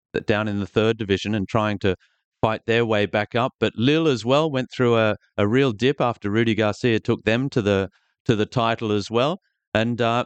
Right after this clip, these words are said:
hasn't been easy. So I wonder what it is. Maybe we should look into that, that what is it about certain coaches that leave teams struggling, whether, whether it's physically, whether it's tactically, whether it's, whether it's psychologically, the sides,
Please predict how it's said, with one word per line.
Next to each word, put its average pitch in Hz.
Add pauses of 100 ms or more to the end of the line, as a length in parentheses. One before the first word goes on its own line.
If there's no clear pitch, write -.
(160)
hasn't 165
been 151
easy. 131
So 165
I 151
wonder 269
what 240
it 208
is. 175
Maybe 151
we 147
should 127
look 143
into 139
that, 101
that 107
what 151
is 143
it 104
about 110 (480)
certain 131
coaches 117
that 113
leave 120 (540)
teams 120 (120)
struggling, 120
whether, 113
whether 113
it's -
physically, 139
whether 117
it's -
tactically, 135
whether 110
it's, - (220)
whether 113
it's -
psychologically, 123 (460)
the 110
sides, 104